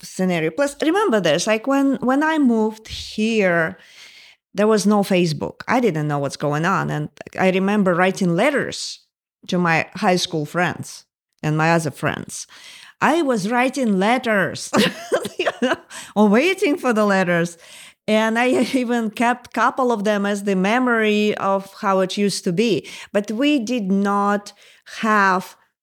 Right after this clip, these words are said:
this amazing opportunity that people have now. On another hand, we didn't have that many temptations. Oh my gosh, I'm missing this and that. Plus, to me, I guess change,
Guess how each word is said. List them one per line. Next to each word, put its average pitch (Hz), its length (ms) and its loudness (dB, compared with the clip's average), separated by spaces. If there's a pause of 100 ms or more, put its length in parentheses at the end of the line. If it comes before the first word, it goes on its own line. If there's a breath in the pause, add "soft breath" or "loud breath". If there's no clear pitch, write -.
this 196 800 -2
amazing 214 480 2
opportunity 180 960 0
that 165 500 0 (680)
people 170 280 2
have 139 220 0
now. 139 460 -4 (1120 loud breath)
On 220 120 4
another 254 380 4
hand, 190 260 2
we 185 120 0
didn't 170 240 -6
have 185 160 -4
that 180 120 -6
many 185 240 0
temptations. 220 680 0
Oh 202 100 2
my 220 100 2
gosh, 240 340 0
I'm 196 120 2
missing 208 360 2
this 202 200 0
and 196 120 0
that. 202 280 0 (540 loud breath)
Plus, 330 320 0 (220)
to 277 100 0
me, 294 440 2 (320 loud breath)
I 262 60 2
guess 320 340 2 (380)
change, 311 920 0